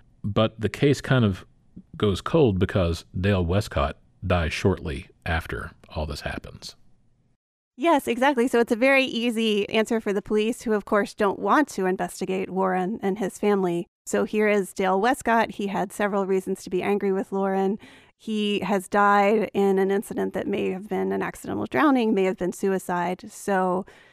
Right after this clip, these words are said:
Speaker 2: case closed as far as they're concerned, although it's, it's technically open. No one was ever charged, but they have no incentive to investigate the case at that point. And that's one of the things that, that angers Nicola, because she does feel that Lauren's case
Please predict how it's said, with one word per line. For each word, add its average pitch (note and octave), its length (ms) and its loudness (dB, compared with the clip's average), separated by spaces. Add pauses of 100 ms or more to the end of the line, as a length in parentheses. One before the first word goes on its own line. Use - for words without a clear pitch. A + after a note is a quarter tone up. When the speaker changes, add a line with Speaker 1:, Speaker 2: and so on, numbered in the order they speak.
(380)
Speaker 2:
case B3 200 -4
closed A#3 460 2
as A#3 160 0
far G3+ 140 2
as G3+ 120 -2
they're G#3 160 -4
concerned, D4+ 600 2
although G3 260 2
it's, - 180 -4
it's - 240 -6
technically C4 520 0
open. F3+ 280 0
No F#3+ 120 4
one F#3 160 2
was F#3 160 -2
ever F#3 180 -4
charged, F3 640 -6
but F3 240 -2
they F3+ 120 -6
have F#3+ 180 -4
no G3 340 2
incentive F#3 500 -2
to F3+ 200 -4
investigate F#3+ 720 -4 (420)
the G#3 80 -12
case G3+ 360 0
at F#3 100 -6
that F#3+ 180 2
point. F#3+ 300 0
And B3+ 160 4
that's G4 200 4
one D4+ 120 6
of A3+ 80 0
the A3+ 100 2
things F#3+ 300 0
that, F#3+ 240 0 (160)
that F#3+ 240 0
angers F#3 600 -4 (380)
Nicola, G3 540 -4
because G#3 260 -8
she F#3+ 140 -6
does F#3 340 -4
feel F#3+ 300 -2
that F3+ 320 -6
Lauren's F#3 540 -4 (200)
case F#3 300 -10